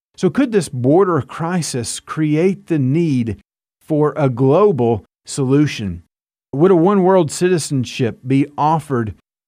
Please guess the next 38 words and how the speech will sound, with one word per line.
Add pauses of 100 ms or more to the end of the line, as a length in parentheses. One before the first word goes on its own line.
as
the
solution? (280)
Boy,
we
just
can't
keep
up
with
all
these
people
that
keep
coming
in
across
our
borders. (420)
And
by
the
way,
it's
not
just
America
that's
facing
this
problem.
There's
other
countries
in
the
world